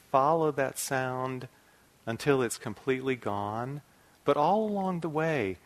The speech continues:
you just feel its vibratory, changeable nature, and you feel it just fade away, and it's gone. Sounds, just momentary, arising and passing. Tastes, smells,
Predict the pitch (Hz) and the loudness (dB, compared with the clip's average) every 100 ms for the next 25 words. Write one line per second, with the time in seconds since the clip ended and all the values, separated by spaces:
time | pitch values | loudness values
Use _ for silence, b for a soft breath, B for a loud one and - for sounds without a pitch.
0 | b - 143 160 151 - 190 185 165 127 | b -8 -4 -2 -4 -6 -2 2 2 0
1 | - - 151 107 117 131 143 139 - 139 | -2 -10 -10 2 4 4 2 -4 -4 -4
2 | 127 123 117 117 110 _ _ _ _ - | -2 -2 -2 -4 -8 _ _ _ _ -4
3 | 147 139 135 127 120 117 117 110 110 110 | -2 0 -2 -4 -2 -2 -2 -2 -4 -4
4 | - 82 76 b b b - 101 101 - | -6 -8 -10 b b b -12 -10 -8 -2
5 | 117 101 - 165 175 - - 151 139 131 | 0 -2 -4 -4 -4 -6 -8 -4 -2 -2
6 | 117 117 113 101 82 80 _ _ _ _ | -4 -6 -6 -8 -12 -18 _ _ _ _
7 | - 107 104 - - 113 110 85 78 - | -10 -8 -6 -8 -2 -2 -2 -4 -10 -18
8 | b b - 175 175 160 92 82 - - | b b -2 2 2 2 -2 -8 -12 -14
9 | _ _ _ _ - 185 - 156 156 139 | _ _ _ _ -8 -6 -2 0 0 -2
10 | - 90 78 98 95 _ b b b b | -6 -8 -8 -14 -20 _ b b b b
11 | _ - 101 107 110 123 113 107 120 107 | _ -10 0 2 2 0 -8 -8 -6 -6
12 | - 92 82 - b b b b - - | -8 -10 -12 -18 b b b b -4 4
13 | 139 131 131 - - - - 127 120 120 | 6 6 2 -4 -4 -4 -2 0 2 2
14 | 117 113 - | 0 -2 -10